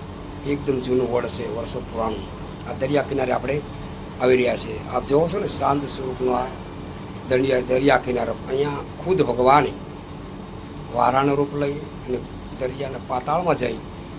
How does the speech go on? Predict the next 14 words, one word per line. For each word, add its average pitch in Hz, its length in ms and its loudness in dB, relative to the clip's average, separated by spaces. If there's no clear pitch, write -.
અને 120 100 -8
ખુદ 127 120 -4
ભગવાને 127 540 4
દાંત 135 240 2
વડે 131 220 2
હિરણાક્ષને 127 580 0
મારેલો 135 400 -2
અને 120 120 -4
ધરતી 117 280 -2
માતાને 127 400 4
પોતાના 120 300 -6
દાંત 131 260 2
વડે 131 240 2
અહીંયા 151 380 2